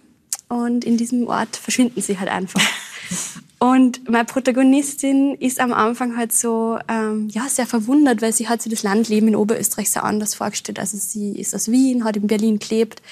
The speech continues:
Speaker 1: Sie weiß schon ungefähr, wie es am Land in Oberösterreich ist. Ähm, und dieser Ort ist ganz anders. Also es gibt zum Beispiel eine Pfarrerin, obwohl es natürlich eine römisch-katholische Kirche ist, die auch die Sakramente
Speaker 2: Mhm.
Speaker 1: vergibt. Der Pfarrer ist verschwunden.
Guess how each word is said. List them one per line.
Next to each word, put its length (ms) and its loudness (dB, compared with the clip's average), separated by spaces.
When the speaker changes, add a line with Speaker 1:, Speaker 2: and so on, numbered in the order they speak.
Speaker 1:
Sie 160 0
weiß 220 0
schon 240 2
ungefähr, 480 2
wie 60 -4
es 100 -2
am 120 0
Land 240 -2
in 120 -2
Oberösterreich 580 0
ist. 320 0
Ähm, 220 2
und 140 4
dieser 200 2
Ort 200 0
ist 100 -4
ganz 220 0
anders. 400 0
Also 120 -4
es 120 -4
gibt 180 -8
zum 140 0
Beispiel 340 -4
eine 240 -2
Pfarrerin, 880 0
obwohl 220 -2
es 80 0
natürlich 340 -4
eine 240 2
römisch-katholische 720 -2
Kirche 320 -2
ist, 280 -2
die 100 -2
auch 80 0
die 100 -6
Sakramente 640 0
Speaker 2:
Mhm. 60 -2
Speaker 1:
vergibt. 400 -6
Der 60 -6
Pfarrer 340 -2
ist 160 -6
verschwunden. 840 -2